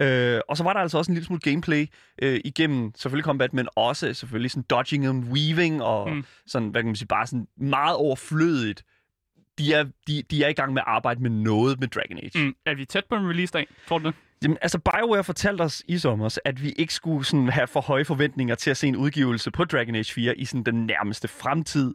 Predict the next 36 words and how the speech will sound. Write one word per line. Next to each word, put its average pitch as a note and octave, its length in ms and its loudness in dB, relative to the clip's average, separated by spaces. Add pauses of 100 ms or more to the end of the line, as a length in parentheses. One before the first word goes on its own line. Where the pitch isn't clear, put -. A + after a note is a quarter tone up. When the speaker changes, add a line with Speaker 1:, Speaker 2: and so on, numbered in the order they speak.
Speaker 2:
Mm. C3 200 -4 (280)
Speaker 1:
Men D3 260 4 (320)
altså, D3+ 320 0
hvis D3+ 220 2
det - 160 2
er, F3 80 2
at - 240 -2
de D#3+ 60 2
har D#3 80 2
tænkt G3 220 0
sig - 140 -2
i D#3+ 40 0
morgen C3+ 400 2 (580)
at C3+ 240 2 (120)
give G3+ 240 2
os G3 200 0
den E3+ 180 0
der C#3 180 2
sådan, C3 360 -2 (600)
"Det A3+ 120 4
her F#3 220 2
kommer E3 240 0
til E3+ 120 2
at C#3+ 80 2
være C3+ 100 4
det C3 120 0
nye D3 300 2
Dragon C3+ 260 0
Age," G2+ 340 -6 (140)
Speaker 2:
Mm. C#3 160 -4 (140)
Speaker 1:
så - 420 0
altså, C#3 200 0
må B2 140 2
der A#2+ 80 4
jo A2+ 80 2
være, G#2 260 0